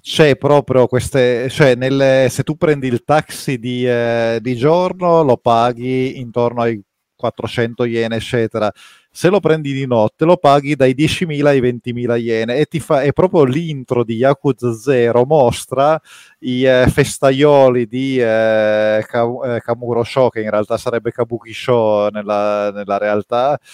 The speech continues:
eh, che, eh, sventolano biglietti da mille, da diecimila per fermare i taxi, perché tra l'altro c'era effettivamente, era vero, c'era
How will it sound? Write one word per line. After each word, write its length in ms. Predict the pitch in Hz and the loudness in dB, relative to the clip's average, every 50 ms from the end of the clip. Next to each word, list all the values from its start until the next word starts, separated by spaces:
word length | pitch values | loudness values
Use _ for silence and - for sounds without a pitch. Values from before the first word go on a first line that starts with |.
| - - - - - _ _ _ _ - | -20 -20 -20 -20 -20 _ _ _ _ -6
eh, 480 | - 123 120 117 120 120 120 120 120 117 - | -4 0 0 2 2 2 2 2 0 -2 -2
che, 1200 | - - 156 156 165 175 175 175 175 143 139 135 131 127 127 127 123 123 123 123 123 120 120 120 | 0 2 4 4 6 6 4 4 4 4 4 6 6 6 4 4 4 2 2 2 0 2 2 2
eh, 40 | 127 | 0
sventolano 1700 | 123 113 110 117 135 160 160 156 151 147 139 - 143 131 131 131 127 127 127 123 123 123 123 123 120 120 120 120 120 120 120 120 120 120 117 | 0 -4 -6 0 2 2 2 2 0 -2 -2 -2 2 4 4 4 4 4 4 6 6 6 4 4 4 2 2 2 2 2 2 2 0 0 -2
biglietti 600 | 113 131 127 131 127 143 147 147 139 - _ 135 | -4 -4 -6 -4 -2 0 0 0 0 -2 _ -8
da 380 | 123 120 127 123 120 120 120 120 120 | -4 -2 0 0 2 2 0 0 -2
mille, 380 | 127 139 143 147 147 135 135 | -4 -6 -6 -4 -2 -2 0
da 140 | 127 123 123 | 0 -2 -2
diecimila 560 | 123 131 131 - - - 165 151 156 170 170 | -2 -2 -4 -4 -4 -6 -8 -6 -2 -2 0
per 180 | 160 - 127 160 | 0 0 -2 -2
fermare 380 | - 156 127 - 120 117 117 113 | -2 -2 -2 0 -2 -2 -2 -2
i 60 | 113 | -4
taxi, 480 | - 139 135 123 117 - - - 127 120 | -2 -2 -2 0 -2 -4 -6 -8 -8 -6
perché 260 | - 123 117 - 131 | -6 -8 -6 -6 -6
tra 140 | - 165 160 | -4 0 2
l'altro 480 | 131 123 127 139 139 - 131 123 104 - _ _ _ _ _ _ _ | 4 4 6 4 4 2 0 0 0 -2 _ _ _ _ _ _ _
c'era 340 | _ - 151 135 127 127 120 - _ _ _ _ _ | _ 2 2 4 4 2 -2 -4 _ _ _ _ _
effettivamente, 920 | 139 139 - - - 147 135 - - 139 139 135 143 165 175 170 - - 127 | 0 0 0 2 0 -2 -2 0 0 2 2 2 2 -2 -4 -4 -2 -2 0
era 160 | 113 117 120 | 2 2 2
vero, 260 | 131 151 143 123 123 | 2 2 2 2 0
c'era 320 | 113 - 147 143 135 120 | 0 0 0 0 0 0